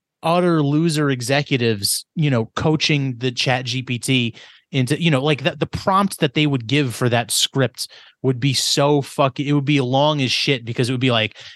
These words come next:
"And it has to lead into the next movie, which is gonna have, bleh, and they're gonna be the, oh, they're gonna be the Jedi, but really they're the dark Sith Lord who's been dead for a century." It's gonna,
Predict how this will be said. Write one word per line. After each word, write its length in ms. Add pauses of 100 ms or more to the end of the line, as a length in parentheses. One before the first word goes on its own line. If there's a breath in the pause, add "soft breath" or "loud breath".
"And 120
it 100
has 440
to 100
lead 320
into 360
the 180
next 520
movie, 540 (240 loud breath)
which 260
is 160
gonna 440
have, 420
bleh, 1400 (260 loud breath)
and 260
they're 220
gonna 280
be 240
the, 160 (160)
oh, 200
they're 200
gonna 300
be 260
the 120
Jedi, 380
but 220
really 400
they're 200
the 120
dark 380
Sith 340
Lord 580 (200 loud breath)
who's 240
been 240
dead 360
for 240
a 60
century." 520
It's 120
gonna, 240